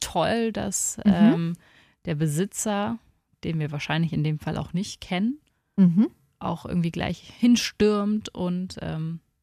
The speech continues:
Speaker 1: alles
Speaker 2: Genau.
Speaker 1: drum und dran. Also wirklich das ganze Flirty-Programm abfährt.
Speaker 2: Genau, da kann man jetzt sagen, oh, ist doch total niedlich und total nett, wenn der Hund da so aufgeschlossen hinrennt.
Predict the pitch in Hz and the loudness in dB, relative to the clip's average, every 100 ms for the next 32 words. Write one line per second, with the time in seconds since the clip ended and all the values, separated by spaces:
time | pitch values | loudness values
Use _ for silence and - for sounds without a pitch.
0 | _ - 185 185 208 226 170 165 156 - | _ -4 4 6 6 4 4 4 2 -4
1 | - - - 151 156 170 180 165 - - | -8 -4 -4 -4 -4 -6 -6 -8 -10 -20
2 | _ 160 - 170 175 165 156 - 185 156 | _ -12 -4 -4 -4 -4 -6 -2 -2 0
3 | - 165 160 - 151 135 - - 117 - | -4 -10 -10 -8 -8 -6 -10 -10 -12 -10
4 | - _ _ 208 165 156 165 180 214 240 | -14 _ _ 6 6 6 2 2 4 6
5 | 208 202 202 220 - 196 185 214 202 190 | 4 4 4 4 4 -6 -2 2 8 10
6 | 262 - 285 269 - 202 - 208 202 226 | 8 6 0 0 -2 -6 -8 -4 0 2
7 | 254 247 202 202 202 214 202 - 208 - | 2 0 0 2 2 2 -2 0 -2 -2
8 | - 208 196 190 202 247 226 240 | -6 -4 2 6 6 6 6 4